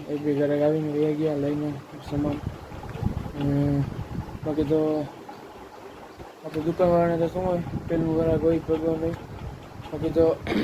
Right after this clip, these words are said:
<clears throat> મહિલા આગળ આ રીતે તમે જોઈ શકો છો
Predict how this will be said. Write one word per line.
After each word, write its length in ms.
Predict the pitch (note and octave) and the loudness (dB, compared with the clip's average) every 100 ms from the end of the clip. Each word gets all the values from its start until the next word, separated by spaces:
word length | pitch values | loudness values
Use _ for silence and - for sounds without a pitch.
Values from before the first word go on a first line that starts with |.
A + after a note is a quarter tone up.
| G3 - - | 0 -4 -10
<clears throat> 680 | - - - - - - D#3+ | -12 -14 -12 -12 -14 -10 0
મહિલા 280 | E3+ F#3 | 6 8
આગળ 280 | F3 F3 A#3 A#3+ - - - D#3+ | 6 6 2 0 -16 -20 -14 -6
આ 140 | D#3 | -4
રીતે 300 | D#3+ D#3+ F3+ - - - - - - | -2 -4 -6 -8 -18 -18 -16 -16 -6
તમે 200 | D#3 D3+ | -2 2
જોઈ 160 | D#3+ | 2
શકો 260 | D#3+ E3 E3 | 2 0 0
છો 220 | E3+ E3+ | 2 0